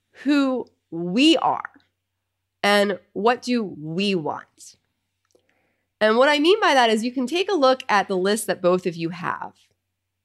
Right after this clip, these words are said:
right? Go back and now, you know, now change it up with your partner. Go look over those fifteen things. And I want you to, to, to, to have that question for yourself, not as an individual, not who are we separately, but who are we together?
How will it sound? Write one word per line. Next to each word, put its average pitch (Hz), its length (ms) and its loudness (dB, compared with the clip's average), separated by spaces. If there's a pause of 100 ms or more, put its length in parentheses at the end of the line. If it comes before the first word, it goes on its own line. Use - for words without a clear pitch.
(100)
right? 190 320 -2
Go 233 220 2
back 311 300 2
and 226 120 -2
now, 196 480 2
you 220 120 -4
know, 175 220 0
now 233 260 4
change 294 320 0
it 262 60 0
up 226 120 4
with 208 100 -10
your 202 80 -12
partner. 190 440 -2 (360)
Go 247 180 4
look 302 160 0
over 233 240 4
those 190 200 0
fifteen 185 360 -4
things. - 540 -16 (1400)
And 202 120 4
I 208 100 4
want 294 280 4
you 392 180 4
to, 262 220 4
to, 220 240 -2
to, 208 240 -2
to 214 140 -8
have 240 280 0
that 247 220 -2
question 226 360 -2
for 196 140 -6
yourself, 180 540 -2
not 196 320 2
as 220 280 2
an 180 120 0
individual, 180 500 0
not 196 260 0
who 247 160 -2
are 214 220 4
we 196 600 2
separately, 175 680 -2 (260)
but 220 140 2
who 311 160 6
are 440 160 4
we 254 140 0
together? 156 460 -2